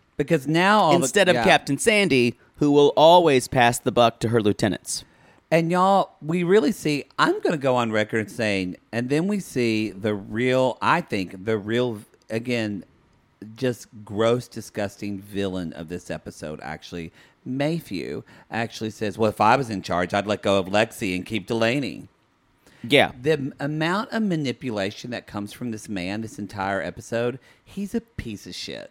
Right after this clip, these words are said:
Speaker 2: I can't bel-
Speaker 1: Can't stand him.
Speaker 2: I can't believe you're, you're saying him instead of what happened to Lexi in the last five minutes of the show.
Speaker 1: He caused it all.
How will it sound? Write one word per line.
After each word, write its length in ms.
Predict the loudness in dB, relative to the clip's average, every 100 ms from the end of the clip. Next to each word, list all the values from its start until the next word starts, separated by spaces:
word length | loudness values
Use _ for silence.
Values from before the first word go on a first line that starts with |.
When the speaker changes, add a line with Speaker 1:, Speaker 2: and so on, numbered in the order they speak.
| _
Speaker 2:
I 180 | 4 4
can't 420 | 0 -2 -2 0
bel- 120 | 0
Speaker 1:
Can't 240 | 2 2 -2
stand 300 | -2 -2 -2 4
him. 40 |
Speaker 2:
I 140 | 4
can't 480 | 4 -2 -4 -4 -2
believe 880 | -2 0 0 4 4 4 2 2 0
you're, 400 | 2 4 6 4
you're 200 | 2 2
saying 560 | 2 2 2 2 0 -4 -10 _ _ _ _ _ -20 -20 -20 _ -8
him 600 | 0 4 4 4 2 -2 _ _ _
instead 400 | 2 4 4 4
of 120 | 4
what 140 | 4
happened 280 | 6 4 4
to 60 | 2
Lexi 300 | 2 2 2
in 60 | 2
the 100 | 4
last 540 | 4 2 0 -4 -12 -16 _ _ _ _ _
five 240 | 4 4 6
minutes 220 | 0 -2
of 40 |
the 60 | -6
show. 160 | 0 0
Speaker 1:
He 60 |
caused 360 | 2 2 2 2
it 60 | 0
all. 300 | 0 -2